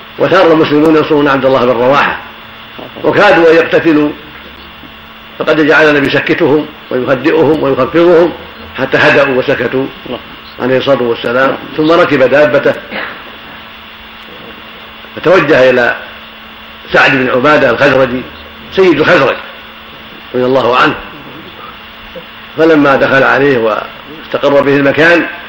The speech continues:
عنده قال: "ألم، ألم تفعل، ألم تعلم ما فعل أبو الحباب؟" هذا الشاهد، كناه،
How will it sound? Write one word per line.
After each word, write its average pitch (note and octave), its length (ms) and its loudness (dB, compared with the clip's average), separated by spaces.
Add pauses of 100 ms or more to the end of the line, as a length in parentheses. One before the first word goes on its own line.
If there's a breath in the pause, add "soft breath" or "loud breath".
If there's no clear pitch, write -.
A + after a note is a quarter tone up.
(640)
عنده D3+ 340 2 (1500)
قال: D3 180 2
"ألم، D3+ 360 2
ألم D3 180 0
تفعل، C#3 460 0
ألم C#3 160 0
تعلم C#3+ 340 2
ما C3+ 120 0
فعل C#3+ 280 2
أبو D3+ 200 2
الحباب؟" D3+ 420 2 (500)
هذا C#3 100 2
الشاهد، C#3 360 0
كناه، C3+ 340 0